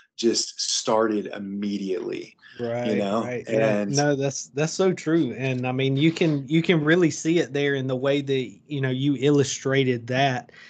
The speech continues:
Speaker 2: And, and there was the sort of revival opportunity that came into the church that, that was right there where God was, you know, trying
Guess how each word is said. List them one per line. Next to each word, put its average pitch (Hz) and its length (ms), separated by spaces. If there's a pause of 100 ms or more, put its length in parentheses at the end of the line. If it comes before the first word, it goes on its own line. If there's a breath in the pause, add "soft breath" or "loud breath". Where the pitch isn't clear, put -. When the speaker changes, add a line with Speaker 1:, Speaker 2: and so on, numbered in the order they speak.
(260 loud breath)
Speaker 2:
And, 143 480
and 147 260
there 143 160
was 131 340
the 131 440 (100)
sort 156 300
of 131 140
revival 139 800
opportunity 139 880
that 123 160
came 139 280
into 135 260
the 123 120
church - 540
that, 123 280 (340 loud breath)
that 147 160
was 120 140
right 135 420
there 135 340
where 127 220
God 123 460
was, 120 400
you 127 160
know, 117 140
trying 131 480